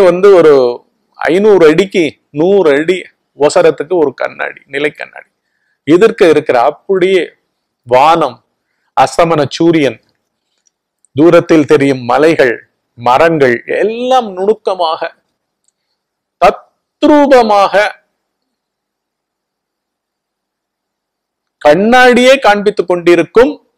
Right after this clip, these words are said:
அவித்தை மயமானவனுக்கு. அவித்தைன்றது என்ன? அங்க நிஜமாக தூரத்தில் ஏழு கிலோமீட்டர் தொலைவில் ஒரு மலை, தொடர்ச்சியாக மலைகள் சென்று கொண்டிருக்கின்றன.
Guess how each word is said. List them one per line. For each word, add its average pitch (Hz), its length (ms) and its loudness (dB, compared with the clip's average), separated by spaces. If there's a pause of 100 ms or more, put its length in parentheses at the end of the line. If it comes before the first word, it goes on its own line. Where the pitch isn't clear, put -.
(380)
அவித்தை 240 460 2
மயமானவனுக்கு. 147 760 0 (1080)
அவித்தைன்றது 220 640 2
என்ன? 196 200 0 (1080)
அங்க 214 360 0
நிஜமாக 185 600 2 (1200)
தூரத்தில் 196 720 2 (480)
ஏழு 202 380 4
கிலோமீட்டர் 196 640 2
தொலைவில் 165 600 2
ஒரு 165 240 2 (100)
மலை, 156 360 2 (2250)
தொடர்ச்சியாக 190 680 2
மலைகள் 185 520 2
சென்று 170 220 -4
கொண்டிருக்கின்றன. 139 680 -2